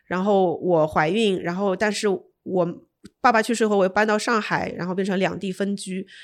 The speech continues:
这样的一种状态。再到二零二一年、二零二二年，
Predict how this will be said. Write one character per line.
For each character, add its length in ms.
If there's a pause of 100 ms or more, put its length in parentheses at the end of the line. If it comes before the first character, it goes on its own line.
(160)
这 120
样 40
的 60
一 20
种 200
状 200
态。 300 (240)
再 100
到 120
二 100
零 160
二 100
一 140
年、 180
二 100
零 120
二 100
二 180
年， 440